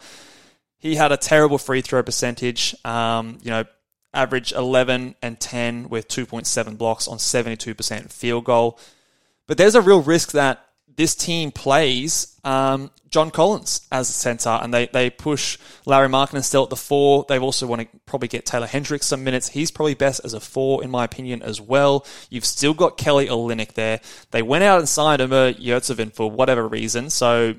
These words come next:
maybe there's a risk there as well. I just think that it's not a foregone conclusion that he's now just this starting center locked in. He's gonna see thirty plus minutes a night.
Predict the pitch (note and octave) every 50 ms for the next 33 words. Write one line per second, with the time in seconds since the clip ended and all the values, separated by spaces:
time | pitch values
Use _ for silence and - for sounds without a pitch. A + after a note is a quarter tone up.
0 | - - - A#2 A#2 C3 D3 D#3 F3 E3+ D#3 D3 A2+ _ _ _ - - B2 C#3
1 | - C#3+ C3 C#3+ C#3 - - - D3 C#3 C3+ C3 B2 A#2 B2 C3 B2+ B2+ C3 B2+
2 | B2+ _ _ _ _ _ _ _ _ _ _ _ _ _ _ _ - D3 D3 C#3+
3 | D#3+ - - G3 G3 F#3+ - F#3+ E3+ D3+ - - D3+ C#3+ D3+ D3+ D#3 D#3 C#3+ -
4 | - D#3+ D3+ C#3+ D3+ D3 C3+ - C3+ B2 - C3+ C3+ C3+ B2+ B2 A#2 A#2+ A#2+ A#2
5 | A#2 A#2 B2+ B2+ B2 A#2+ - - - - - - - - - _ _ _ _ _
6 | _ _ _ _ _ _ _ _ _ _ _ C#3+ C#3 C#3 C#3 C#3 C3+ C3+ C3+ B2
7 | B2 - - C3 A#2+ - - - - - D3 D3 C#3 C3+ - - C3+ B2+ A#2+ -
8 | B2+ A#2 A#2 A#2 C3 C#3+ C3+ - - - C#3 B2+ B2 B2 B2 A#2 C3 A#2+ - -
9 | A#2+ - - B2+ A#2 A2+ A2 - A#2 A2+ - - A#2 A2 A2 A2+ - A2+ A#2 A2
10 | G#2+ A2 A2+ B2+ E3 G#3+ A3 - - -